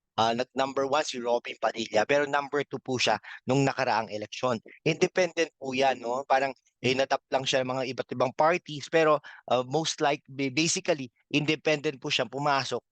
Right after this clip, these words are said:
ng, ano, Senado, no? Pagtakbo niya, no? Ah, imagine ninyo yun, guys, ha? Without, um, any party, naging senador siya, no? So, posible pala, okay? Posible pala. Yung broadcaster yan, okay?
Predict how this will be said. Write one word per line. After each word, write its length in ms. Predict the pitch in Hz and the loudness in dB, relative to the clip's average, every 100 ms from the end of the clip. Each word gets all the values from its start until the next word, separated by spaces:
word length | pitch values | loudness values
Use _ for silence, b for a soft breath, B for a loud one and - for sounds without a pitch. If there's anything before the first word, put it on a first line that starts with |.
| _ - | _ -4
ng, 320 | 135 147 135 | 0 0 -4
ano, 160 | 127 160 | -6 -4
Senado, 640 | - 131 117 117 143 123 | -4 -2 -2 -2 -2 -2
no? 320 | 110 151 127 - | -4 -6 -6 -4
Pagtakbo 480 | 135 - - 120 127 | -6 -4 -6 0 2
niya, 160 | 123 117 _ - | 2 0 _ -4
no? 160 | 107 - B B - | -2 -2 B B 2
Ah, 240 | 117 113 120 | 2 2 -2
imagine 480 | 135 127 127 127 127 | 0 0 0 -8 -6
ninyo 320 | 127 127 123 127 | -4 -2 0 0
yun, 80 | |
guys, 320 | 120 135 131 117 | 2 0 0 0
ha? 80 | |
Without, 400 | 120 123 113 123 113 B B B | 0 0 2 0 0 B B B
um, 320 | 117 123 117 113 | 0 2 -2 -2
any 240 | 131 135 127 | 0 0 -2
party, 560 | - 139 165 - 131 - b b | 0 2 2 -4 -12 -14 b b
naging 320 | 123 123 135 | -2 0 0
senador 400 | 147 131 123 131 117 | 2 0 -2 -4 -2
siya, 160 | 160 135 - | -2 -2 -6
no? 160 | 156 - | -8 -6
So, 320 | - 123 117 _ - | 0 0 0 _ -16
posible 320 | - 202 151 143 | -6 -6 -4 -4
pala, 240 | - - 113 - _ _ - | -2 -2 -2 -4 _ _ -4
okay? 400 | 104 123 135 143 _ _ - | 0 2 2 -2 _ _ -4
Posible 400 | 139 139 104 107 | -2 -2 -4 -6
pala. 240 | - 101 98 | -6 -6 -2
Yung 160 | 104 95 | -2 2
broadcaster 640 | 123 110 139 123 - 160 | 0 2 0 0 -2 -2
yan, 240 | 160 123 135 _ _ _ _ _ _ _ - | 0 0 -4 _ _ _ _ _ _ _ -6
okay? 240 | 117 123 | -2 0